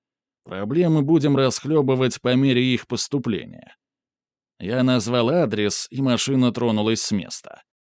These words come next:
Нужно связаться с Абрамовым. Теперь мы точно сможем создать противоядие для Семена. Я прикоснулся к кольцу и вызвал своего духа. «Лили, есть сообщение для Абрамова».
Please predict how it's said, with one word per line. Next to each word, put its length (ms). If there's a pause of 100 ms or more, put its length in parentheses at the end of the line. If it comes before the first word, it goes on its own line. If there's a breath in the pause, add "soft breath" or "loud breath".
(640)
Нужно 460
связаться 640
с 100
Абрамовым. 760 (580)
Теперь 320
мы 140
точно 460
сможем 380
создать 600
противоядие 880
для 180
Семена. 580 (800)
Я 260
прикоснулся 720
к 60
кольцу 560
и 120
вызвал 460
своего 480
духа. 420 (840)
«Лили, 540 (160)
есть 440
сообщение 800
для 260
Абрамова». 600